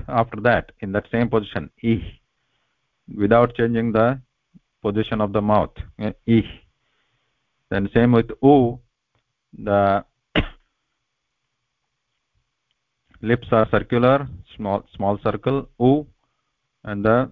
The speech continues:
visarga sound follows it, U. So we are not changing the position. So whereas, remember, the, if we want, after U,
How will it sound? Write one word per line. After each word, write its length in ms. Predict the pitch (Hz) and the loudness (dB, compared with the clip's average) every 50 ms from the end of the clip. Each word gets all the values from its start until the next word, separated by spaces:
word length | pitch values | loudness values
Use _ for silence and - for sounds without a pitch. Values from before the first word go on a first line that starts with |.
| _ _ _ _ - | _ _ _ _ -8
visarga 500 | 113 104 110 - 123 113 110 110 113 110 - | -4 -4 0 2 2 2 2 2 0 2 2
sound 220 | 110 110 117 117 - - | 0 0 -2 -2 -2 0
follows 400 | 104 104 113 123 123 113 92 80 | 2 2 4 4 2 0 0 -2
it, 140 | 78 - _ - - - _ _ - | -8 -12 _ -20 -20 -20 _ _ -2
U. 380 | 117 117 110 - - - - - - _ _ _ _ _ _ _ _ _ _ _ _ _ _ _ _ _ _ _ _ _ | 2 2 2 2 0 -2 -4 -10 -16 _ _ _ _ _ _ _ _ _ _ _ _ _ _ _ _ _ _ _ _ _
So 100 | - 98 | -12 -8
we 80 | 95 98 | -6 -4
are 40 | |
not 280 | 98 110 117 123 123 - | -2 0 0 0 0 -2
changing 300 | - 120 120 117 113 117 | -4 -4 -2 -2 -2 -2
the 80 | 117 113 | -2 -2
position. 540 | - 113 107 107 101 - - 71 67 _ _ _ _ _ _ _ _ _ _ _ _ _ - | -2 -4 -4 -4 -6 -6 -10 -12 -14 _ _ _ _ _ _ _ _ _ _ _ _ _ -10
So 120 | 98 90 | -6 0
whereas, 420 | 92 110 123 131 131 117 87 76 - _ _ _ _ _ _ _ _ _ _ _ _ _ _ _ _ - | 2 4 4 4 4 2 0 -2 -6 _ _ _ _ _ _ _ _ _ _ _ _ _ _ _ _ -16
remember, 500 | 113 110 120 120 123 117 98 80 - - _ _ - | -12 -8 -6 -6 -4 -4 -4 -4 -6 -10 _ _ -18
the, 420 | - 113 95 92 95 95 95 95 - - - _ _ _ _ _ _ _ _ _ _ _ _ _ - | -12 -6 -2 0 0 0 0 0 -2 -8 -20 _ _ _ _ _ _ _ _ _ _ _ _ _ -4
if 140 | - 110 - - - | -2 -2 0 2 2
we 80 | 120 | 4
want, 320 | 110 117 120 123 127 113 - | 4 4 4 4 2 0 0
after 420 | 110 107 107 - - 151 143 120 - | 2 2 2 2 0 -2 -2 -2 0
U, 400 | 135 143 160 147 113 87 80 85 | 2 4 4 4 2 0 -2 -6